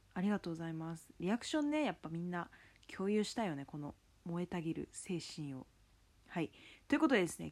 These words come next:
今日は早速、エヌシーティー二千二十イヤーパーティーのリアクションしていきたいと思います。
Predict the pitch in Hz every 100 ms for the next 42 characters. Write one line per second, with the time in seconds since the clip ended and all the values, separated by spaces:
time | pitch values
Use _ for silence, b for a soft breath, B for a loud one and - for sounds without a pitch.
0 | - 269 175 - - - - 151 - b
1 | b b b - 190 196 220 - 208 196
2 | - 180 160 - 180 - 208 175 165 160
3 | 160 - 202 214 220 226 220 220 202 190
4 | 214 214 - 233 - 247 233 - 247 -
5 | 254 240 226 240 240 240 233 -